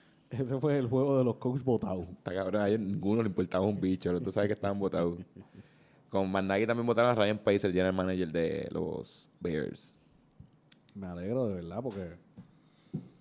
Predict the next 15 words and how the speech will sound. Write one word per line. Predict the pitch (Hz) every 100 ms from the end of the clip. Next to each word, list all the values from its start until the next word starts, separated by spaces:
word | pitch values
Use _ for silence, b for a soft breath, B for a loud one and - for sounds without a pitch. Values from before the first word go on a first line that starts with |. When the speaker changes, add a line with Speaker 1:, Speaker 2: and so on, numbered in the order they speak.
| _ _
Speaker 1:
¿qué | -
ha | 131 156
hecho, | 156 151 139
qué | 143
ha | 160
hecho | 165
el | 151
pana | 147 139 135
en |
estos | 127 123
últimos | 120 113 107 98
años? | 90 87 85 85 80 - 76
Nada, | 80 92 165
en | 147
verdad. | 107 92 98